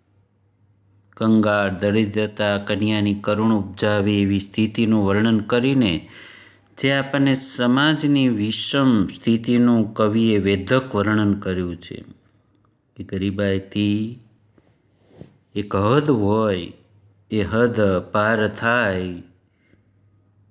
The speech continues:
એ માટે આપણને અહીંયા આપ્યું છે સરસ મજાનું એક ઇન્દુલાલ ગાંધીનું એક ઉર્મી આ કાવ્ય છે આપણને, કે જેમને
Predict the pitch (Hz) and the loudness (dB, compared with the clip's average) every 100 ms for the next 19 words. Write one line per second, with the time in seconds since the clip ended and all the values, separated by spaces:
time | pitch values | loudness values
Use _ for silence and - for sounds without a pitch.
0 | _ _ _ _ _ _ _ _ _ - | _ _ _ _ _ _ _ _ _ -2
1 | 131 127 110 104 110 104 95 95 101 101 | 0 2 0 0 0 2 0 -2 -4 0
2 | 98 95 92 92 - 127 131 120 110 98 | 0 0 0 -4 -2 -2 0 -2 -2 -2
3 | 101 101 101 101 101 104 107 110 107 104 | -2 -2 0 2 2 2 2 2 0 -4
4 | - _ _ 95 98 107 101 101 98 - | -12 _ _ -6 -2 0 2 2 0 0
5 | 101 98 104 101 101 98 - 104 113 127 | 0 2 2 2 0 -2 -2 0 2 0
6 | 120 98 87 82 - 110 117 139 147 143 | 2 0 -2 -8 -2 0 2 2 2 0
7 | 139 113 101 101 101 98 95 90 - - | 0 2 0 0 -2 0 0 -4 -8 -20
8 | _ _ _ _ _ _ _ _ _ _ | _ _ _ _ _ _ _ _ _ _
9 | _ _ _ 131 120 131 127 131 131 | _ _ _ -2 -2 0 4 4 4